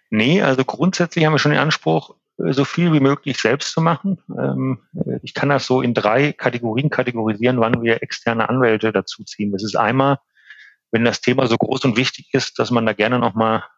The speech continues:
eine externe Meinung hat, äh, der da, äh, ja, vielleicht nicht so tief drinsteckt und den, äh,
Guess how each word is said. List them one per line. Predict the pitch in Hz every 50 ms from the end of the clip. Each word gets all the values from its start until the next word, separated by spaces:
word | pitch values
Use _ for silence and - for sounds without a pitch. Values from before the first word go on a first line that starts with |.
| - -
eine | - 120 117 113 110 107 - -
externe | - 131 - - - - 120 117 117
Meinung | 113 110 107 117 123 123 120
hat, | 107 113 123 - - - - -
äh, | 123 117 117 110
der | 110 104 104
da, | 107 110 107 110 110
äh, | - - 110 107 107 107 107 107 - _ - - - 110
ja, | 98 98 110 113 - -
vielleicht | - - 110 104 - -
nicht | 120 120 - -
so | - 117
tief | 107 - - 123 107 -
drinsteckt | - 110 120 127 - - - 120 - _ - _ _ -
und | 107 - -
den, | 107 107 107
äh, | 107 104 104 101 101 104